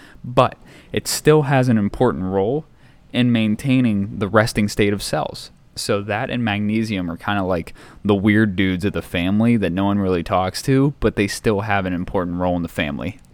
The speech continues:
<laughs> That's the best way I can put it, okay? And, uh, trust me, I was laughing when I was making these notes. I was like, "This is r-, ridiculous." But anyway,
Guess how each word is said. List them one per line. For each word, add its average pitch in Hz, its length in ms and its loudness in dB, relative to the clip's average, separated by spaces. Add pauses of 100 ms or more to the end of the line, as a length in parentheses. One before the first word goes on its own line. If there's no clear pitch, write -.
(140)
<laughs> - 300 2
That's 135 320 0
the 123 100 -4
best 107 300 -2
way 101 140 0
I 95 80 2
can 98 180 -6
put 80 220 -4
it, - 120 -8 (440)
okay? 110 400 -2 (280)
And, 120 380 2
uh, 131 240 -6 (100)
trust 98 300 2
me, 101 80 0
I 104 120 2
was 139 120 2
laughing 113 380 4
when 104 140 2
I 95 60 4
was 107 140 2
making 110 300 2
these 98 180 0
notes. 104 280 0
I 104 40 0
was 98 100 -2
like, 113 120 -4
"This 185 180 2
is 123 160 -2
r-, 104 140 -4 (100)
ridiculous." 87 920 -2 (120)
But 95 260 0 (180)
anyway, 95 440 -2